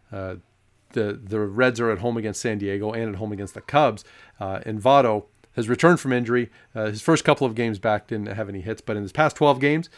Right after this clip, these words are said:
hitting three twenty-six with an eight seventy-three O P S and twelve R B Is, uh, in those twelve games.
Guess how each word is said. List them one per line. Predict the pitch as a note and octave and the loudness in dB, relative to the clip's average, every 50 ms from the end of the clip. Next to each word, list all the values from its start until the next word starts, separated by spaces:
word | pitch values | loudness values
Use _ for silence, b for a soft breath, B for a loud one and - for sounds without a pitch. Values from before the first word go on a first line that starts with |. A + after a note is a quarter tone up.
| b b b | b b b
hitting | b A#2 A2 G#2 | b -8 -8 -6
three | - - C#3 C3+ | -4 -4 -4 -2
twenty-six | - - D3 C3+ B2+ - - D3+ C3+ - - - - b b b b b b | -2 -2 0 0 0 2 2 2 2 0 -2 -8 -20 b b b b b b
with | A#2+ A2+ | -6 -4
an | A2 | -2
eight | B2 C#3+ C#3+ | -2 0 0
seventy-three | - D3 C3+ C3 B2+ - - C#3+ C3 B2+ | 0 0 0 0 0 -2 0 0 0 2
O | A#2 | 0
P | A2 - B2+ C3 | 0 0 2 2
S | C3 B2+ - | 2 2 0
and | A#2 G2+ | -4 -8
twelve | - - B2 A#2 G#2+ | -4 -2 -2 0 0
R | A2 G#2+ | 0 -2
B | G2+ G#2 G2 | -2 -4 -8
Is, | G2 F#2+ F#2 F#2 - b b b b b b | -8 -10 -12 -14 -16 b b b b b b
uh, | A2+ G2+ - - | -12 -12 -12 -10
in | G2+ F#2+ | -12 -12
those | F#2 F#2 F#2 - | -10 -12 -12 -10
twelve | - - A#2+ G#2 F#2+ F#2+ | -6 -4 -4 -4 -4 -2
games. | F#2+ B2 C3 C#3 C3+ C3+ C3 | 0 2 2 2 2 2 -2